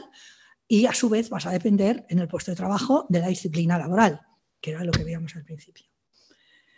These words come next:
Por tanto, esa, eh, antinomia también entre individualismo y, eh, dependencia, ¿no?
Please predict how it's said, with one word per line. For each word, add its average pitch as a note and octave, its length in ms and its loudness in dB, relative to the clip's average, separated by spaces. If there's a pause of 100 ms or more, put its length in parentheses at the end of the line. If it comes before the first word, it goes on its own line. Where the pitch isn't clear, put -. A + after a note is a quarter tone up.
(800)
Por G3 120 -6
tanto, B3+ 480 6
esa, A3 600 0
eh, F#3+ 220 2
antinomia G3+ 580 4
también G#3 360 4
entre A#3 340 6
individualismo G3+ 1120 2
y, A3 500 2
eh, G3 420 0
dependencia, F3+ 720 0
¿no? G#3+ 120 -6